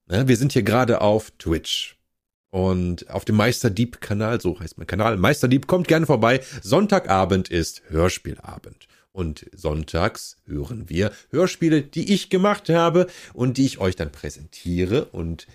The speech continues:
ihr stellt Fragen im Chat, ich beantworte sie euch. Wir hören uns das gemeinsam an und, äh, gehen so tiefer in die Materie, tauchen da so ein bisschen ein. Und vor allem können wir den sehr direkten Kontakt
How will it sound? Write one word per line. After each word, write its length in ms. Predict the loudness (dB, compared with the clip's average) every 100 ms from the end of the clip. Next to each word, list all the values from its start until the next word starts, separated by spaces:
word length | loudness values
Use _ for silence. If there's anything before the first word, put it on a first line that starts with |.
| _
ihr 160 | -2
stellt 300 | -2 -4 -10
Fragen 560 | -8 -4 -2 0 -2 -6
im 100 | -10
Chat, 300 | -2 -2 0
ich 160 | -8 -6
beantworte 640 | -2 0 0 0 0 0
sie 180 | -4 -2
euch. 220 | -2 -4 -12 -6
Wir 140 | 0
hören 260 | 2 4 2
uns 140 | 2
das 180 | -2 -6
gemeinsam 560 | -6 -2 -2 0 -2 -2
an 240 | -2 -4 -6 _ -20 -12
und, 420 | -4 -2 -2 -4
äh, 200 | -4 -2
gehen 280 | 0 0 0
so 340 | 2 0 0 -6 _ _
tiefer 480 | -12 -2 0 0 -2
in 80 | -2
die 120 | -2
Materie, 680 | -4 -6 -12 -12 -14 -16 -12
tauchen 400 | -2 -2 -2 -8
da 160 | -8
so 80 | -8
ein 80 | -8
bisschen 260 | -6 -6
ein. 380 | -4 -2 -2 -4 -10 _
Und 120 | -4
vor 200 | 0 2
allem 260 | 4 2 2
können 380 | 0 2 2
wir 160 | 2 2
den 360 | 2 2 0 0
sehr 280 | 0 0
direkten 600 | 0 -2 -2 -4 _ -12
Kontakt 640 | -8 -6 -4 -4 -6 -12